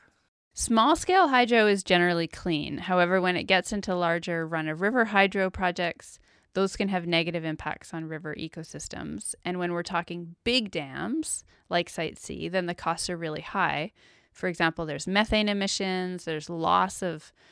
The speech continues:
of land that can be farmed, and there's the displacement of people. Um, when the dams on the Columbia River system were put in, they blocked salmon from returning upriver,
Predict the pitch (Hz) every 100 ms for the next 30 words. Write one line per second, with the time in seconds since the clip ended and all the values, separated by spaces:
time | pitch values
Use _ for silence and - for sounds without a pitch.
0 | _ _ - 170 156 156 165 180 196 190
1 | - 175 151 160 - 175 180 185 190 -
2 | 170 165 165 180 170 170 - 190 - 185
3 | 156 - - 208 - 147 156 240 _ _
4 | _ - 175 170 - 190 214 214 202 208
5 | 226 285 285 233 - 180 170 170 208 247
6 | 269 262 262 294 - 277 - 269 262 262
7 | 262 247 247 262 240 208 190 190 233 -
8 | - - 185 190 202 - 185 170 160 185
9 | 170 165 160 - 170 196 277